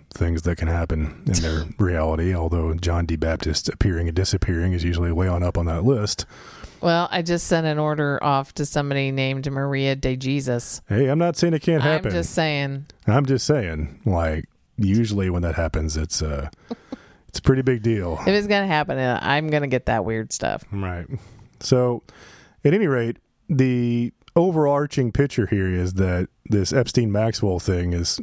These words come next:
Speaker 1: it should be an open and shut case. Like, there shouldn't even really be any debate. It's like,
Speaker 2: Right.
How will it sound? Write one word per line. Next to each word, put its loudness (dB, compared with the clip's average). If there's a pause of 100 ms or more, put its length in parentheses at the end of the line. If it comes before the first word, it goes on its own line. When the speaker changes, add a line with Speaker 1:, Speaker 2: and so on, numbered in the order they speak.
(120)
Speaker 1:
it 0
should -2
be 0
an 0
open 0
and -2
shut -2
case. -4
Like, -4
there -2
shouldn't 0
even -2
really 0
be 0
any 0
debate. -4
It's -6
like, -2 (120)
Speaker 2:
Right. 0